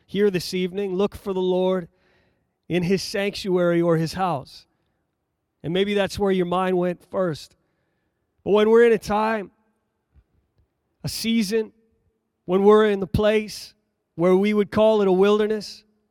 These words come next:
or that is where we are, perhaps everybody else around us can see it, or we don't really show it. They don't know we're going through it. They don't know we're struggling.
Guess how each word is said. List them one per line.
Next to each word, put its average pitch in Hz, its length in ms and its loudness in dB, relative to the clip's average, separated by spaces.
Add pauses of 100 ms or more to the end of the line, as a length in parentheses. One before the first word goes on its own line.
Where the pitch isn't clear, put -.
(180)
or 165 120 0
that 196 240 4
is 208 200 2
where 202 180 2
we 196 160 0
are, 202 340 0 (1400)
perhaps 196 340 -2
everybody 226 380 0
else 220 240 -2
around 214 340 -2
us - 120 -6
can 185 140 -6
see 220 340 -8
it, 226 120 -4 (800)
or 196 140 4
we 208 100 6
don't 208 300 2 (1200)
really 196 240 2
show 220 400 2
it. 220 160 -6 (600)
They 196 100 4
don't 202 200 2
know 202 160 6
we're 202 120 6
going 202 320 2
through 202 240 2
it. 196 100 -4
They 208 100 0
don't 196 160 0
know 196 140 2
we're 196 100 2
struggling. 208 640 -2